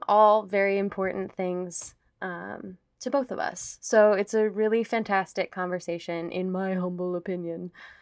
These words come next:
Yeah, and we're still in Pride Month. I hope you all are celebrating as much as possible and just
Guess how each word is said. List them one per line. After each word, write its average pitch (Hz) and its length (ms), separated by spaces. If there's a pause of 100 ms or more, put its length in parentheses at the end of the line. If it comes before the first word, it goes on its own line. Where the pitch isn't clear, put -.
(500)
Yeah, 262 360 (200)
and 254 160
we're 254 100
still 269 260
in 269 100
Pride 262 300
Month. 208 320 (100)
I 226 120
hope 254 280
you 247 160
all 226 380
are 196 320
celebrating 214 1120
as 185 300
much 202 460
as 196 220
possible 196 920
and 180 440
just 196 680